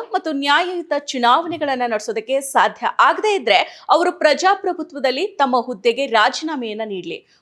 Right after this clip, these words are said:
ಫೋಟೋ ಖಾಸಗಿ ಆಗಿದ್ರೆ ಮತದಾರರ ಪಟ್ಟಿ ಮತ್ತು ಮತದಾರರ ಗುರುತಿನ ಚೀಟಿಯಲ್ಲಿ ಫೋಟೋ ಇರ್ಬೇಕು ಅಂತ ಅವ್ರು ಯಾಕೆ ಒತ್ತಾಯ ಮಾಡಿದ್ರು ಅಂತ ಪ್ರಶ್ನೆಯನ್ನ ಮಾಡಿದ್ದಾರೆ. ಇಂತಹ ಅಸಂಬದ್ಧ ಹೇಳಿಕೆಯನ್ನ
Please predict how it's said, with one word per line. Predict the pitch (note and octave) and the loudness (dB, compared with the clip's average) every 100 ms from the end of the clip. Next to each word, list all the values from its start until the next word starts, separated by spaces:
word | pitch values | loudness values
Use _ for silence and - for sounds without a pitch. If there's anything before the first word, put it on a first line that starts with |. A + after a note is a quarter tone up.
| - | 0
ಫೋಟೋ | C#4 C#4+ E4+ F4+ F4+ - | 2 4 4 0 -2 0
ಖಾಸಗಿ | B3+ C4 - D#4 | 2 2 0 0
ಆಗಿದ್ರೆ | E4+ D#4 B3+ A3+ G3+ - - A3 | 2 2 0 0 0 0 -6 0
ಮತದಾರರ | A#3+ C4+ D4+ F4 F#4+ | 2 6 6 6 4
ಪಟ್ಟಿ | F#4 D#4+ D#4 F4 | 4 2 2 -2
ಮತ್ತು | A#4 E4+ D#4 | -2 -2 0
ಮತದಾರರ | C4+ B3+ C4+ D4 D4+ D4+ | 0 4 4 6 4 2
ಗುರುತಿನ | B3 C4+ C#4+ C4+ | 0 -6 -4 -4
ಚೀಟಿಯಲ್ಲಿ | C4+ E4+ F#4 G4 F#4+ C4 E4 - _ | -2 0 0 0 0 0 -2 -6 _
ಫೋಟೋ | E4+ F#4 G4+ - D4 | 2 4 4 0 -2
ಇರ್ಬೇಕು | C#4 D4+ D4+ C4+ | -4 -6 -4 -2
ಅಂತ | B3+ | 2
ಅವ್ರು | C4+ C#4 A3+ | 0 0 2
ಯಾಕೆ | C#4 D4 C#4+ | 2 2 -2
ಒತ್ತಾಯ | A#3 - D4 C4+ | -4 0 -2 -2
ಮಾಡಿದ್ರು | A3 G3 F#3+ F#3+ | -4 -6 -8 -8
ಅಂತ | G3 C#4+ | -6 -6
ಪ್ರಶ್ನೆಯನ್ನ | C4 C4 - D4 A#3+ | -4 -6 -8 -10 -10
ಮಾಡಿದ್ದಾರೆ. | G3 F3 F3 E3+ - _ _ - | -10 -8 -6 -6 -8 _ _ -2
ಇಂತಹ | D4+ G4+ F4+ F#4+ F#4+ | 2 4 6 4 4
ಅಸಂಬದ್ಧ | C4 C4+ F4+ E4+ D4+ D4+ D4+ | 4 4 0 -2 -2 0 0
ಹೇಳಿಕೆಯನ್ನ | C4+ D4 D#4 D4+ C4 | 0 -2 -2 -4 0